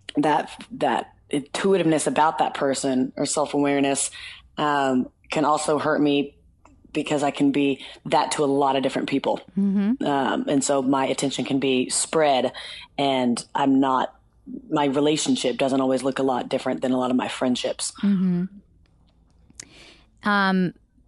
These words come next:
Speaker 2: besides, "I love you," what three words would you want your partner to tell you?
Speaker 1: Mm. How about, "Have some wine"?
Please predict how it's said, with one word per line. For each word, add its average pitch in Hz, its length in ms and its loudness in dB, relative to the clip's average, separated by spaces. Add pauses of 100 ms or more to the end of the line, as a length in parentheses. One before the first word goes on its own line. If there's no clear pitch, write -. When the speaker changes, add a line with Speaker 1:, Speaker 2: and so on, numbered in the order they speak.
(120)
Speaker 2:
besides, 190 440 -2 (120)
"I 185 160 0
love 165 280 0
you," 170 320 -2 (760)
what 196 340 -2
three 196 220 0
words 170 300 0
would 170 140 -4
you 165 80 -4
want 165 180 -4
your 170 60 -8
partner 165 400 -4
to 165 60 -8
tell 165 220 -6
you? 170 220 -6 (1200)
Speaker 1:
Mm. 151 320 2 (760)
How - 180 -6
about, - 340 0
"Have 170 320 0
some 151 260 4
wine"? 131 400 2